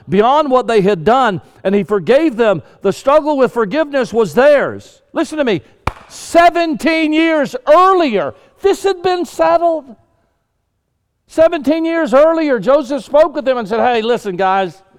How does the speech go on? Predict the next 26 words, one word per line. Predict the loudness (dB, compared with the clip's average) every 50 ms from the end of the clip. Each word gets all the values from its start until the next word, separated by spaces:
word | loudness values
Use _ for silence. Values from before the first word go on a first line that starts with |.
| _ _ _ _ _ _ _ _ _ _ -8
God | -4 0 0 0 0 -2
was | -4 -4 -2
in | -2 -2 0 0
this. | 2 2 2 0 0 -4 -12 -20 -20 -20 _ _ _ _ _ _ _ _ _ _ _ _ _ _ -6
Doesn't | -6 -4 -2
matter | 0 0 0 0 0
what | 0 0 0 -2
you | -4 -4 -4 -4
intended. | -4 -2 -2 -2 -2 0 -2 -2 0
I | 0 0
know | 0 -2 -4
that | -4 -6 -8
you | -10 -8 -6 -4
realize | -2 0 0 0 0 0 -2 -4
and | -6 -6 -6
recognize | -6 -6 -8 -10 -10 -8 -8 -8 -8 -8
you | -8 -6 -2
were | -2 -2 -2
wrong | 0 0 0 0 2 2 2 0 0 -2 -4 -6 -8 -10 -12 _ _ -10
in | -4 -2
what | 0 0 -2 -2
you | -8 -6
did." | -2 2 2 2 2 0
They | -2 -4
confessed | -4 -6 -4 0 0 0 0 -2 -6
that. | -6 -6 -6 -6 -8 -10 _ _ _ _